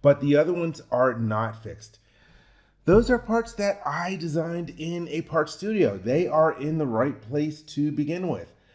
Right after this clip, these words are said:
So I'm going to select the engine block and the engine cover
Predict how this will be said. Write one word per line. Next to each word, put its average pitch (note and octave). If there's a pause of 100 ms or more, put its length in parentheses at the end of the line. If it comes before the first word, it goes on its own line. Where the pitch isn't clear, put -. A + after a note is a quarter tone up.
So D3+
I'm D#3+
going A3+
to -
select C3+
the A#2
engine A2
block B2 (220)
and B2+
the B2+
engine A2+
cover A2+